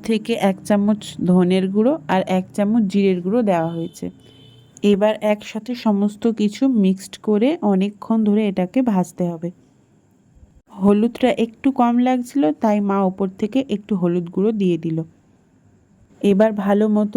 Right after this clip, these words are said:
এগুলোকে নাড়াচাড়া করতে হবে কিছুক্ষণের জন্য। আর একদম শেষে ওপর থেকে গরম মশলা আর একটু ঘি দিতে হবে। ঘিয়ের পরিমাণটা আপনারা একটু বেশিই রাখবেন, তাহলে টেস্টটা দারুণ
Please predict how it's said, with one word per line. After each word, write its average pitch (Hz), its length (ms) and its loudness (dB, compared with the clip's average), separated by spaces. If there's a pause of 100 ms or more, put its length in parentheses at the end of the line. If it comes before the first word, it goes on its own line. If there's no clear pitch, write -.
(140)
এগুলোকে 196 400 -2 (120)
নাড়াচাড়া 190 540 0
করতে 202 480 -6
হবে 208 160 0 (100)
কিছুক্ষণের 196 680 -2 (100)
জন্য। 202 240 0 (1080)
আর 196 160 2 (220)
একদম 190 320 0 (180)
শেষে 202 400 0 (680)
ওপর 208 320 2 (140)
থেকে 220 200 -2 (180)
গরম 185 260 2 (100)
মশলা 208 460 0 (520)
আর 190 80 4 (100)
একটু 190 200 -2 (160)
ঘি 208 140 2 (120)
দিতে 180 280 0
হবে। 165 220 -2 (1160)
ঘিয়ের 208 400 4
পরিমাণটা 208 480 2 (120)
আপনারা 185 360 0
একটু 185 180 -4
বেশিই 190 540 0
রাখবেন, 185 340 -2 (120)
তাহলে 175 320 0 (120)
টেস্টটা 190 420 -2 (100)
দারুণ 165 280 -2